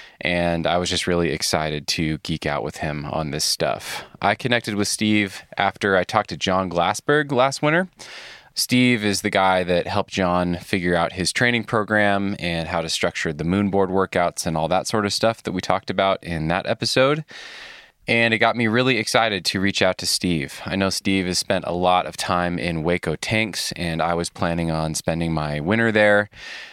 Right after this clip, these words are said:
And he has also spent a lot of time thinking about how to structure our outdoor climbing to get the most out of it, both in terms of performance, to have good tactics on a trip to send your project,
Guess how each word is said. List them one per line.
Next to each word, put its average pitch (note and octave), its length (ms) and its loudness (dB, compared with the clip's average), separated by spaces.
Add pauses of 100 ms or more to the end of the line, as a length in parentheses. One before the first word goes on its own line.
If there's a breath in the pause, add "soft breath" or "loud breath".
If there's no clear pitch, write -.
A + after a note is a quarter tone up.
(300 loud breath)
And G#2+ 340 2
he A#2+ 140 4
has G#2+ 120 2
also B2 320 2
spent G#2 320 -2
a F#2+ 80 0
lot F#2+ 320 4
of G2+ 80 -10
time F2 460 -2
thinking E2+ 400 -2
about D#2+ 400 -2
how F#2+ 500 0
to F2+ 220 -4
structure F2+ 760 0
our E2 300 0
outdoor G2 380 2
climbing E2 580 -2 (460 loud breath)
to F#2+ 260 0
get F2 400 0
the F2 100 0
most E2 520 0
out D#2 200 -2
of D#2 120 -4
it, - 180 -4 (260)
both G2 220 2
in F2 100 0
terms E2+ 320 0
of E2 160 -2
performance, B2 680 0
to F#2 80 0
have F2 200 -2
good E2 220 -4
tactics - 580 -4
on D#2 160 -4
a D2 60 -4
trip - 340 0
to - 100 -8
send D2+ 220 -4
your C#2+ 80 -4
project, G2 580 0